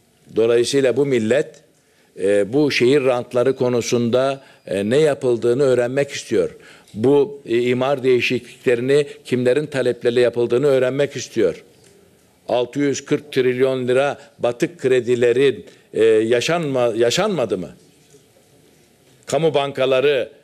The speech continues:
birilerine kredi verip de batmadı mı? Dolayısıyla, e, bu konuyu Sayın Başbakan, e, bir tehdit olarak devlet, devleti mi tehdit ediyor?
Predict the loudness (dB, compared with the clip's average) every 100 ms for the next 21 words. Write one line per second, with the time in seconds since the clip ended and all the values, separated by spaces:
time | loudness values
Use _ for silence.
0 | _ -6 -2 0 0 0 -2 -4 -10 -6
1 | 0 0 2 0 -2 -8 -16 -6 -2 0
2 | -2 -4 -2 -2 -4 -6 -6 -4 -6 -6
3 | -6 -10 -14 _ _ _ _ _ 0 2
4 | 0 0 0 0 0 -6 -10 0 2 2
5 | -2 -2 -2 0 0 2 2 2 0 -2
6 | -2 -2 -2 -4 -10 -20 -10 -2 -2 0
7 | -2 -2 -6 0 0 0 0 2 2 2
8 | 0 -4 -12 -20 -20 -12 -2 0 0 0
9 | -2 -2 -2 -2 0 -2 -2 -2 -6 -6
10 | -6 -6 -8 -14 -20